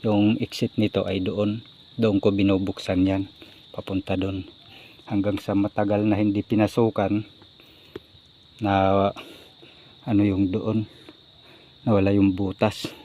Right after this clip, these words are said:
Natakpan. Dito na lang siya papunta dyan. Good size na, mga kabraso. Pulahan.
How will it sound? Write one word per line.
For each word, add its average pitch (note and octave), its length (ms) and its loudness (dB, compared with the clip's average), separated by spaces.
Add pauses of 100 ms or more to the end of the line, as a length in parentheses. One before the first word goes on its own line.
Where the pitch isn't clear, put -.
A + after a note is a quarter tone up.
Natakpan. G#2 640 -4 (560)
Dito G#2+ 320 2
na G#2 160 4
lang G2+ 80 2
siya F#2+ 240 -2
papunta F#2+ 480 -2
dyan. G2 240 0 (2750)
Good A2+ 160 2
size - 320 0
na, C#3+ 80 4
mga A#2 240 2
kabraso. A2+ 480 2 (960)
Pulahan. F#2+ 480 -2